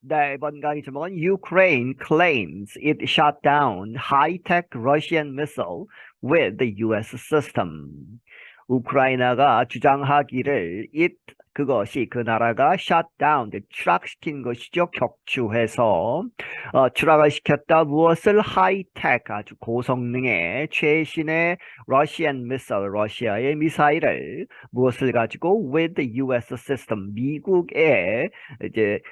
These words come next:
미국에서 만든 그러한, 아, 미사일 방어 시스템으로 격추를 시켰다. Ukraine said Saturday that it shot down one of Russia's hypersonic missiles using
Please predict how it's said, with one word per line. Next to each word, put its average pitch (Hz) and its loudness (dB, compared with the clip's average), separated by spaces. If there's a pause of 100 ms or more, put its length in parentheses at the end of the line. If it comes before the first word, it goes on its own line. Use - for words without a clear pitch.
(200)
미국에서 123 -2
만든 117 -4
그러한, 117 -2
아, 107 0
미사일 120 -2
방어 113 -6
시스템으로 117 -4
격추를 107 -6
시켰다. - -2 (520)
Ukraine 170 0
said 143 2
Saturday 127 0
that 110 -2
it 131 -2
shot 147 0
down 117 0
one 151 0
of 127 -2
Russia's 175 -2
hypersonic 165 -2 (320)
missiles 131 -2
using 170 0